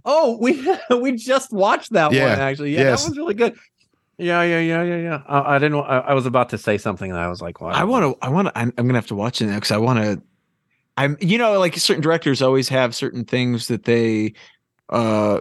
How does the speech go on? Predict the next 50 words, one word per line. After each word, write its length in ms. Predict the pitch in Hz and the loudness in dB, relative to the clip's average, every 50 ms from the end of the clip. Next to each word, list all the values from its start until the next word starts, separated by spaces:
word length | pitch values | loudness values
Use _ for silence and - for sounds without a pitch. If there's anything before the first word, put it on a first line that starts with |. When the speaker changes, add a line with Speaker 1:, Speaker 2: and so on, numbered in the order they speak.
| - - | -2 0
Speaker 3:
you 80 | 120 | 0
know, 280 | 120 107 98 95 101 110 - _ _ _ _ _ - | 0 0 0 -2 -2 -4 -8 _ _ _ _ _ 0
are 80 | 127 113 | 0 2
known 320 | 113 107 107 113 120 127 | 2 2 2 2 2 2
for, 440 | - - 139 135 135 139 139 139 - _ - | 2 2 2 2 2 2 0 -2 -6 _ -4
Speaker 2:
Yeah. 140 | 220 131 120 | 0 0 0
Speaker 3:
certain 140 | 95 90 113 | 0 0 -2
style 320 | - - 113 107 107 120 | -2 0 0 0 0 0
points. 280 | - - 131 127 - - - | 0 2 2 2 0 0 0
I 60 | 127 | 2
wonder, 300 | 123 131 139 131 127 127 - | 2 2 2 2 2 0 0
I 100 | - 120 | 0 -2
imagine 460 | 120 120 123 127 131 139 135 135 120 | 0 0 0 0 0 0 0 -2 -2
there's 120 | 117 107 - | -4 -6 -6
probably 300 | - 117 120 123 120 113 | -2 -2 0 0 0 0
some 400 | - - - - 117 117 117 117 | -2 0 0 0 0 0 0 -2
kind 320 | - - - 107 110 104 101 | -4 -4 -4 -2 -2 -2 -4
of 240 | 98 92 - - - | -4 -6 -10 -12 -10
rollover 720 | - 113 107 110 107 110 110 107 104 101 92 80 95 85 82 | -6 -2 0 2 2 2 2 2 2 0 0 0 0 -2 -2
a 20 | |
little 240 | 87 92 104 104 95 | -2 -2 -2 -2 -2
bit. 300 | 73 - 87 82 - - - - _ _ _ _ _ _ _ _ _ _ _ _ _ _ _ _ _ _ _ | -2 -2 -2 -4 -4 -8 -14 -20 _ _ _ _ _ _ _ _ _ _ _ _ _ _ _ _ _ _ _
At 80 | - 131 | -2 0
least 200 | 147 143 - - | 0 0 0 2
in, 60 | 131 123 | 0 0
Speaker 1:
Hmm. 40 | |
Speaker 3:
like, 180 | 120 113 - - - | 0 0 -4 -4 -2
action 460 | 117 110 110 - - 135 123 113 110 | -2 0 0 0 0 0 0 -2 -2
or 80 | 104 107 | -6 -6
sp-, 320 | - - - - - - | -6 -6 -6 -8 -10 -10
timing 560 | - - 117 110 117 117 117 117 117 117 117 | -6 -4 -2 -2 -2 -2 -2 -2 -2 -2 -2
or, 320 | 110 101 98 98 92 95 78 | -2 -4 -4 -6 -6 -6 -8
like, 240 | 78 104 101 - | -8 -10 -8 -4
Speaker 1:
That 140 | - 139 135 | -2 0 0
Speaker 3:
flow. 160 | 117 117 113 | 0 0 0
Speaker 1:
seaweed, 560 | 110 208 226 214 202 190 170 139 135 147 143 139 | 2 2 4 4 4 2 0 -2 -6 -12 -6 -4
that 160 | 143 135 - | -4 -4 -4
seaweed 420 | - - 196 196 185 170 151 127 - | -2 0 0 2 4 2 2 0 0
pirate 360 | - 143 143 143 135 117 - | 0 2 2 2 2 0 -2
captain's 440 | - 123 117 107 - 110 101 95 98 | -2 -2 -2 -2 -4 -4 -4 -4 -2
my 140 | 104 95 | -2 -4
favorite, 400 | 92 - 101 101 98 95 92 92 92 | -2 -2 -2 -2 0 -2 -4 -4 -4
though. 160 | 92 90 90 - | -6 -4 -4 -2
Speaker 2:
Oh, 100 | 143 156 | -2 0
yeah, 120 | 147 143 127 | 0 0 0
Speaker 1:
That 60 | 101 | 0
guy's 80 | 117 | 0
Speaker 2:
Swamp 200 | 113 131 139 143 | 0 0 0 -2
Speaker 1:
great. 140 | 135 110 95 | 0 -2 -2
Speaker 2:
Thing. 160 | 85 92 90 | -2 -2 -6